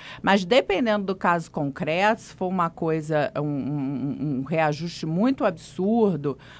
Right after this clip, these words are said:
muito, é, além daquilo que foi de-, é, é autorizado para os reajustes dos planos individuais, entendo que o consumidor pode, é, é,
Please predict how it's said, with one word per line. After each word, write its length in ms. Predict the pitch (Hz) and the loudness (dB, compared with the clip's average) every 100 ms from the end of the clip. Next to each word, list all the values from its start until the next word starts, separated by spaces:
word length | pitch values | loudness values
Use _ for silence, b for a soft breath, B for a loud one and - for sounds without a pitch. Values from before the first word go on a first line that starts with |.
| B | B
muito, 720 | 165 220 262 277 247 226 202 - - | 0 2 2 0 -2 2 0 -2 0
é, 260 | 165 165 | 0 4
além 460 | 156 160 165 208 233 | 4 4 2 0 0
daquilo 680 | 190 170 - - 247 240 190 | 0 0 -2 -2 0 0 -2
que 400 | - 180 170 143 B B - | -4 -4 -4 -6 B B -20
foi 360 | - 208 214 | -4 2 2
de-, 200 | 196 196 | 2 -2
é, 720 | - 160 160 156 151 143 131 - - | 0 2 2 4 4 4 2 -2 -8
é 80 | - | 2
autorizado 720 | 147 165 180 170 156 160 160 | 2 4 0 -2 0 2 0
para 240 | 165 165 160 | 0 -2 -2
os 300 | 156 - - | -4 -8 -4
reajustes 800 | 175 160 151 165 160 - 156 151 | 0 0 0 -4 -6 -8 -10 -6
dos 260 | 175 254 | -4 -4
planos 460 | - 208 180 175 165 | -2 0 2 0 -4
individuais, 960 | 160 156 151 156 147 156 196 220 214 - B B B | -4 -4 -6 -2 2 4 4 4 0 -6 B B B
entendo 380 | 214 196 220 220 | -6 -2 -2 0
que 80 | 247 | -4
o 60 | |
consumidor 800 | - 240 240 247 226 214 220 254 | 0 0 0 0 -2 0 -2 -2
pode, 580 | - 214 214 226 254 277 | 0 2 4 2 -2 -2
é, 960 | 285 277 262 220 - 196 202 202 190 190 190 - - B B B - | 0 0 0 -4 -2 0 2 2 2 -2 -4 -18 -20 B B B -4
é, 420 | 175 180 175 - | 0 4 4 2